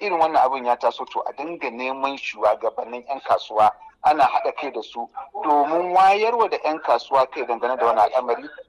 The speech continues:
To sai ki ga an samu nasarorin da ma ba a tunani wallahi.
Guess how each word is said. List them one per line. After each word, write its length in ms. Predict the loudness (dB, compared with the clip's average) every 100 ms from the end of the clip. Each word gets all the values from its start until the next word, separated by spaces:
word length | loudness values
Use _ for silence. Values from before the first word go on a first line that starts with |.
| _ -8
To 100 | -8
sai 180 | -4 -6
ki 140 | -2
ga 100 | 0 0
an 120 | -2
samu 300 | 0 2 2
nasarorin 460 | 2 4 4 2 0
da 60 |
ma 140 | 2 4
ba 120 | 4 2
a 60 |
tunani 340 | -2 -4 -4 0
wallahi. 460 | -2 0 -2 -2